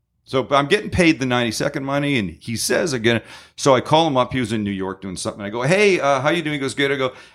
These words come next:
"I just, you know, uh, now that the half hour shows are airing, I'm not getting any money from that." He goes,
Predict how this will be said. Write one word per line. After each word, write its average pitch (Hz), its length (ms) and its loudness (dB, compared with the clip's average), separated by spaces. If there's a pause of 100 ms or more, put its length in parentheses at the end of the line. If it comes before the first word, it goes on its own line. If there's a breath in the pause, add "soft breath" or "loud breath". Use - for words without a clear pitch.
(100)
"I 147 80 6
just, 165 260 2
you 151 80 4
know, 147 360 2
uh, 127 60 0
now 156 260 4
that 156 120 -4
the 139 100 2
half 135 220 2
hour 135 160 4
shows 135 300 0
are 120 180 -2
airing, 139 380 2
I'm 127 80 -2
not 139 220 2
getting 131 280 0
any 127 140 -2
money 123 240 0
from 120 180 -6
that." 123 200 2
He 101 40 -4
goes, 98 320 -6